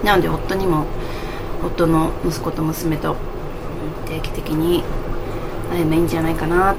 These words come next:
て思っています。うん、お互いね、子供がいる同士で結婚したので、うん。うまく回っていけばいいなって思っ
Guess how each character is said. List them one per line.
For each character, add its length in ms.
て 180
思 220
っ 40
て 60
い 40
ま 220
す。 280
う 40
ん、 20
お 40
互 260
い 20
ね、 300
子 100
供 240
が 120
い 100
る 200
同 140
士 120
で 180
結 240
婚 160
し 120
た 80
の 160
で、 180
う 40
ん。 40
う 80
ま 100
く 200
回 240
っ 20
て 100
い 60
け 100
ば 100
い 100
い 40
な 200
っ 40
て 200
思 260
っ 40